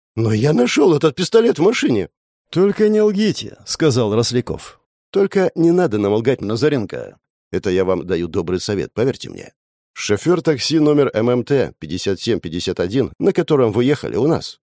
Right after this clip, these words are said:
Его зовут Николай Васильевич Теплов. Сейчас мы его пригласим". "Да это мой первый выезд", — сказал шофёр Теплов. "Я выехал из парка, я там амортизатор менял.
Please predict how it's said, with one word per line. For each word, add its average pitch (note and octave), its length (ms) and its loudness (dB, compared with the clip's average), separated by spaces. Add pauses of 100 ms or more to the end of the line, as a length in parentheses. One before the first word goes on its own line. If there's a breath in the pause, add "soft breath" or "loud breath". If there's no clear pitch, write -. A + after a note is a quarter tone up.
(180)
Его G#2+ 200 0
зовут A2+ 420 0
Николай A#2 420 2
Васильевич G#2+ 500 -2
Теплов. A#2 440 -8 (240)
Сейчас - 400 -2
мы G2+ 120 0
его F#2 120 -2
пригласим". - 600 -4 (600)
"Да D2 240 -2
это E3 340 4
мой E2 180 -2
первый G#2+ 380 0
выезд", — G#2+ 500 -4 (140)
сказал G#2+ 400 0
шофёр G2+ 320 -4
Теплов. F#2+ 460 -4 (540)
"Я A#2 280 4
выехал B2 360 2
из B2+ 80 -4
парка, - 380 -4
я F2 160 -4
там G2 180 -2
амортизатор A2 560 -2
менял. E2+ 280 -4